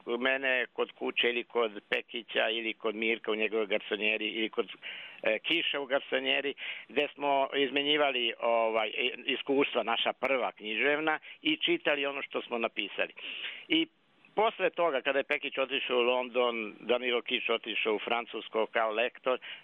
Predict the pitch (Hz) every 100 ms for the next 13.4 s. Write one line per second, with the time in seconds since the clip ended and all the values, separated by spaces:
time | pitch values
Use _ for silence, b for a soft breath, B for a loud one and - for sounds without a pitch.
0 | - 135 110 110 - 117 104 - 104 104
1 | - 95 90 85 92 - 92 90 87 -
2 | - 87 90 104 117 131 120 - 135 131
3 | 123 120 - 127 120 - 120 110 B 127
4 | 147 139 131 123 - 113 - 123 104 92
5 | 98 - 98 92 98 - 82 - - -
6 | B B - 165 - 170 147 135 185 190
7 | 175 180 185 147 165 151 170 151 156 147
8 | 139 139 - 143 135 139 135 135 156 160
9 | 135 120 127 - 139 123 110 113 147 139
10 | 120 127 - - 131 127 127 123 120 -
11 | 117 117 - - - - 117 131 113 117
12 | 117 110 - 113 104 104 110 - 117 110
13 | 101 107 104